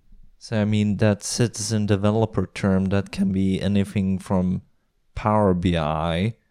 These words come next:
to workflow and flow then, because, I mean, Power B I can be anything from self-service to really enterprisey. You only see what you, you only get what you see.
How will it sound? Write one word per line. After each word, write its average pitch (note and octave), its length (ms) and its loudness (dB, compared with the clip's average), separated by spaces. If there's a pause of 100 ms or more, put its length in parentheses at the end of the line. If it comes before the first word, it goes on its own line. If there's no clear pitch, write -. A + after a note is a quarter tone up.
(460)
to F2+ 680 0
workflow F2+ 800 0
and F2 140 -4
flow G2+ 320 0
then, C2 400 -6
because, - 500 -6
I F#2 60 -6
mean, F2+ 300 -2
Power G2 400 0
B F#2 180 0
I F2+ 160 2
can F2+ 260 -4
be F2+ 320 0
anything F#2 460 0
from F2+ 340 -2 (300)
self-service G2 1080 0
to F2 280 0
really F#2+ 500 2
enterprisey. F2+ 1120 -2 (400)
You F#2 380 4
only F2+ 380 2
see F#2 300 -2
what F2 320 -2
you, D#2+ 680 -2
you F2+ 180 -4
only F#2 220 0
get F2 260 -4
what - 160 -6
you F3 80 -4
see. - 420 -6